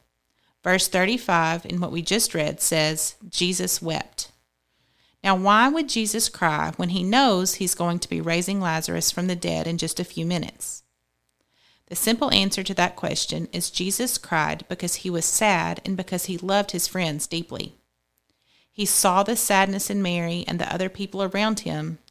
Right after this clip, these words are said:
and he hurt right along with them. I think this story is such a great example of how our Savior, who is bigger than life itself and who has the power to raise people from the dead, still loves and cares about us so much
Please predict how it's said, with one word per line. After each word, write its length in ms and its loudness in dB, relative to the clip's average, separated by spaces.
and 140 -6
he 100 -2
hurt 340 0
right 220 2
along 280 -2
with 200 -4
them. 300 -8
I 60 -2
think 260 0
this 160 2
story 360 2
is 120 -4
such 340 0
a 60 -2
great 200 -2
example 520 -4
of 140 -8
how 180 2
our 200 2
Savior, 760 -4
who 100 -4
is 140 -2
bigger 320 0
than 160 -2
life 240 0
itself 680 0
and 140 -2
who 80 2
has 220 4
the 80 -6
power 320 2
to 160 -4
raise 260 6
people 300 -6
from 180 -6
the 80 -2
dead, 440 0
still 520 2
loves 440 4
and 120 -4
cares 300 -2
about 240 -2
us 100 -2
so 460 4
much 480 2